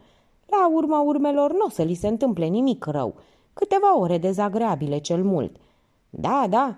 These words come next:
repetă dascălul, „să fiți cuminți. Eu o să vă pun note la purtare, o să vă spun poezii.” Behăi înveselit.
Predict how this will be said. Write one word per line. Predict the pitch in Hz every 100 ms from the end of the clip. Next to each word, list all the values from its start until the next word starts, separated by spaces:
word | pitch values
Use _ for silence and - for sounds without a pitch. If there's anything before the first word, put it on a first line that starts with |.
| -
repetă | - 135 131 123 117
dascălul, | 131 151 - 147 127 - _ _
„să | - 480
fiți | 381 254
cuminți. | - 285 330 226 156 - _ _
Eu | 247 269
o | -
să | 302 330
vă | 320
pun | 349 392 254
note | 220 226
la | 151 156
purtare, | 180 185 269 294
o | 294
să | 302 320
vă | 330
spun | 320 370 247
poezii.” | 131 135 143 160 277 277 - _ _ _ _ _
Behăi | 285 349 160 135 127
înveselit. | 123 151 143 196 220 156